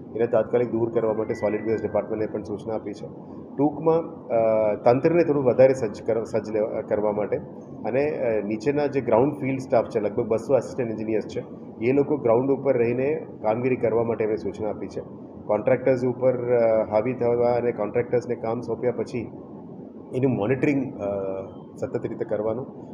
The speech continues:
કારણ કે જવાબ આપણે કમિશનર લેવલને આપવું પડે છે, એન્જિનિયર્સને અમે રિવ્યૂ કરીએ છીએ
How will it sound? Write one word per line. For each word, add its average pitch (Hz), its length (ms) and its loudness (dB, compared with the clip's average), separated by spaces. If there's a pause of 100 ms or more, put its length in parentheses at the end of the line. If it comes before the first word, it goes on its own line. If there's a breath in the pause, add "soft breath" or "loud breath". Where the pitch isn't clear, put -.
(120)
કારણ 110 120 0
કે 120 140 -4
જવાબ 117 460 6
આપણે 113 340 0
કમિશનર 110 360 -2
લેવલને 120 280 2
આપવું 113 240 -4
પડે 117 180 0
છે, 120 160 -6
એન્જિનિયર્સને 110 560 -2
અમે 113 180 0
રિવ્યૂ 120 220 -2
કરીએ 120 260 2
છીએ 104 160 -8